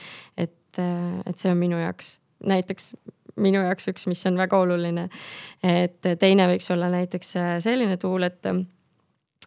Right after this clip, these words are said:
et, ähm, e-, et kui kandidaat, äh, äh, kandideerib, et siis ta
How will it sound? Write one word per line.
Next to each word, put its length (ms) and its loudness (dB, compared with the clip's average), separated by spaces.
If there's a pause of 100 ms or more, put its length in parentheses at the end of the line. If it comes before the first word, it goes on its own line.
et, 420 -6
ähm, 500 -2 (880)
e-, 540 -2
et 160 -4
kui 100 0
kandidaat, 680 2 (120)
äh, 500 -4 (240)
äh, 440 -6 (280)
kandideerib, 560 -2 (360)
et 120 0
siis 160 -4
ta 120 -2